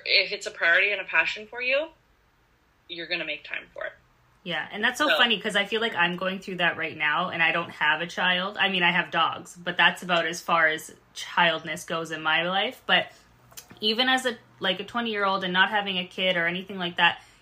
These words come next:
Speaker 2: it's still hard to, like, fit all those things in, and that's really interesting to, like, even though I'm not on the same level as you, like,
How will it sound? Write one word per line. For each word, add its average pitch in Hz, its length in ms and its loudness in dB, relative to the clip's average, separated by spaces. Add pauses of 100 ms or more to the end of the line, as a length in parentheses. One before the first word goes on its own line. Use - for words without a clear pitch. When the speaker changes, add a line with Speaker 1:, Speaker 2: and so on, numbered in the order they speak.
(120)
Speaker 2:
it's 220 180 0
still 220 360 0
hard 190 440 4
to, 190 80 -10
like, 170 200 -2
fit - 280 0
all 175 160 2
those 175 240 -2
things 160 360 -4
in, 147 200 -6
and 151 100 -10
that's 175 300 0 (340)
really 180 300 -2
interesting 175 680 -6
to, 185 120 -10
like, 156 380 -4 (640)
even 185 260 2
though 175 120 6
I'm 165 140 4
not 170 180 6
on 170 100 0
the 175 80 -2
same 175 300 -2
level 170 300 0
as 190 200 -6
you, 214 140 -4
like, 170 280 -4